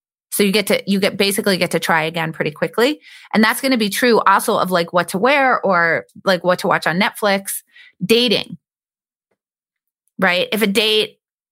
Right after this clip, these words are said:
if a date goes poorly, so what? It's just a date and it's a repeating option.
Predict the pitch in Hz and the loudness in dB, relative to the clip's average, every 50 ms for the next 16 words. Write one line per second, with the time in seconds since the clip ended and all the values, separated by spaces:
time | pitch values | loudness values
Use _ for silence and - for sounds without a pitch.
0 | _ _ _ - 208 196 226 196 214 220 233 226 233 214 196 196 - - 302 311 | _ _ _ -4 -2 -2 0 0 0 0 0 0 -2 -2 -2 -4 -2 0 0 2
1 | 285 285 277 262 254 247 220 - - - - - 196 196 190 214 214 220 208 - | 2 2 0 0 0 -2 -4 -6 -8 -6 -2 -2 0 0 2 2 2 2 0 -2
2 | - - 190 190 - - 185 180 - 185 175 180 220 220 214 208 196 - - - | -4 -6 -6 -6 -4 -4 -6 -4 -2 -4 0 0 0 2 2 0 -2 -2 -6 -6
3 | _ - 214 214 214 214 196 180 - 196 175 185 180 - 202 185 - - 185 202 | _ -2 0 0 0 0 -2 -4 -4 -4 -4 -4 -4 -2 -4 -4 -2 0 0 0
4 | 226 - - 220 208 196 196 196 196 196 196 - | -2 -2 -2 -4 -2 0 0 0 0 -2 -4 -8